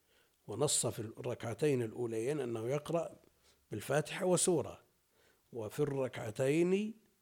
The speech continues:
الأخريين يقرأ في الفاتحة فقط. فهذا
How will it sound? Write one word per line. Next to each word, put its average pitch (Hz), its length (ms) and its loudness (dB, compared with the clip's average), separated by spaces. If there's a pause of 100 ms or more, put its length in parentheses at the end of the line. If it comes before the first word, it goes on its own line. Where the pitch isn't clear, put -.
(120)
الأخريين 120 960 2
يقرأ 143 480 -2
في 123 100 -4
الفاتحة 110 580 -8
فقط. 110 680 -12 (2000)
فهذا 127 760 2